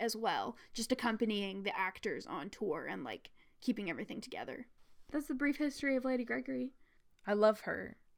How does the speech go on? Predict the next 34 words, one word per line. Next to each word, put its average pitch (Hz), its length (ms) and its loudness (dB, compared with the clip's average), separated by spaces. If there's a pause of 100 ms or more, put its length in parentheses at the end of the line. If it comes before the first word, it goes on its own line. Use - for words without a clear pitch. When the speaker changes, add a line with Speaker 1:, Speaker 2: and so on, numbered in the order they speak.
Speaker 1:
I 277 100 12
think 202 520 6
Speaker 2:
I - 20 2
Speaker 1:
she 311 260 4
is 302 180 2
probably 269 600 4
one 226 180 4
of 220 80 2
the 214 60 0
most 214 300 2
interesting 214 500 -2
people 202 520 -2
that 220 120 0
I 214 160 2
studied 220 400 -2
for 208 140 -4
this 196 240 -2
because 214 560 0
of 208 160 -2
her, 202 360 -2
like, 160 320 -4
range. 214 840 -6 (380)
She 294 200 4
wrote 269 320 6
so 247 560 8
many 185 220 -4
plays. - 680 -8 (220)
Speaker 2:
Do 208 100 -2
you 202 60 2
think 196 260 -2
she 226 160 -4
was 226 240 0
feminist? 165 760 -8 (200)
Speaker 1:
Well, 427 480 12